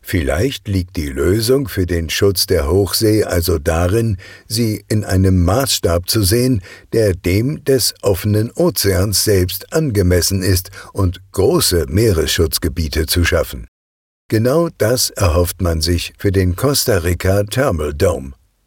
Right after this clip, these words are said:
Trotz ihres Namens erstreckt sich diese Kuppel entlang der Westküste Mittelamerikas, vom südlichen Mexiko über Guatemala, El Salvador und Nicaragua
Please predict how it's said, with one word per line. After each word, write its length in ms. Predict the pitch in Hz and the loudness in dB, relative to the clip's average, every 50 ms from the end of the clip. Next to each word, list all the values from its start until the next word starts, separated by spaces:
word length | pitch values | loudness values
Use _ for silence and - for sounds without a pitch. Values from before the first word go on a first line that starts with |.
| _ _ _ _ _ - | _ _ _ _ _ -8
Trotz 320 | - 165 175 - - - 131 | -2 -2 0 0 0 -4 -2
ihres 380 | 101 95 85 82 78 - - | 0 0 0 0 0 -2 -2
Namens 540 | 85 85 90 110 123 120 110 98 85 - - - - - | -2 0 0 2 2 2 0 0 0 -2 -6 -10 -18 -12
erstreckt 520 | - - 107 90 - - 127 127 135 - - | -4 -2 -2 -2 0 0 0 -2 -2 -2 -4
sich 300 | - 98 85 73 - - | -4 -4 -4 -4 -6 -6
diese 480 | 98 104 113 107 95 92 80 73 67 - - | -4 -4 -2 0 0 0 0 -2 -4 -8 -6
Kuppel 480 | - 107 107 95 - 117 113 113 104 - - - - - | -2 0 0 2 2 4 4 4 4 0 -2 -10 -14 -6
entlang 540 | - 107 98 92 101 104 110 139 151 139 - | -2 -2 -2 0 0 -2 0 0 -2 -4 -2
der 280 | - 101 87 80 73 - - | -2 0 0 -2 -4 -6 -6
Westküste 800 | - 123 139 143 - - - - - 98 98 95 - - 113 117 | -2 0 0 0 -2 -4 -6 -4 -2 0 0 0 0 0 0 0
Mittelamerikas, 1120 | 113 104 90 - 87 87 - 107 104 104 127 151 139 101 95 82 - 82 80 76 - - - - - - - - | 0 0 -2 0 0 -2 0 0 0 0 2 2 2 2 0 0 0 0 -2 0 -2 -4 -6 -8 -14 -20 -14 -6
vom 280 | - 120 131 127 123 - | -2 -2 0 -2 -2 -4
südlichen 680 | 90 101 131 170 185 - - 143 127 - - 98 80 | -2 0 0 0 0 -2 -8 -8 -6 -4 -4 -4 -2
Mexiko 680 | 73 73 85 - - - 95 85 - 87 85 85 78 - - _ _ | -2 -2 -4 -2 -2 -2 -2 0 0 0 2 2 0 -2 -4 _ _
über 300 | - 101 92 87 87 78 | -2 0 2 2 0 0
Guatemala, 1000 | 71 80 90 90 76 71 71 - 87 76 78 85 98 120 127 127 123 117 110 95 - - - - - | 0 0 0 0 0 0 -2 -2 -4 -2 0 0 0 2 2 2 2 2 0 -2 -4 -8 -20 -20 -10
El 220 | - 131 135 135 127 | -2 0 2 2 2
Salvador 840 | - - 110 98 90 87 87 85 78 85 117 131 147 156 151 - - | 2 2 2 2 2 2 2 0 2 2 2 4 4 4 2 0 -2
und 200 | 104 95 92 - | -2 -4 -2 0
Nicaragua 920 | 92 90 87 - 92 80 73 82 92 110 120 113 107 117 117 107 101 95 | 0 0 0 0 0 -2 0 0 0 0 0 0 0 2 2 2 2 2